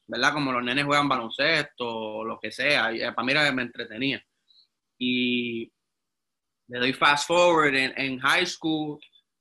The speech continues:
tenía un corillo, todos que hacían-, todos hacíamos música, ellos todos venían a mi casa a grabar, yo el que teni-, yo era el que tenía el, el, el setup casero,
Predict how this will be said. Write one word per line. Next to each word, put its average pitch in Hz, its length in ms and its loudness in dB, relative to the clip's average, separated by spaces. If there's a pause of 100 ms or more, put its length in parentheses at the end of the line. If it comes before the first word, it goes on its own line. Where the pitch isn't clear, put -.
(240)
tenía 123 220 -4
un 139 140 -4
corillo, 160 760 4
todos 139 160 -6
que 139 80 0
hacían-, 139 400 -2
todos 139 160 -4
hacíamos 135 360 -4
música, 135 1000 2
ellos 120 200 -2
todos 135 160 -8
venían 127 260 -2
a 120 80 -2
mi 113 140 -4
casa 123 360 0
a 113 40 0
grabar, 110 400 0
yo 123 100 -4
el 117 140 -8
que 123 120 -6
teni-, 120 240 -2
yo 131 100 -2
era 151 80 0
el 160 80 -6
que 175 100 0
tenía 170 360 0
el, 139 240 -2
el, 120 280 -6
el 117 180 -10
setup 143 440 2
casero, 127 640 0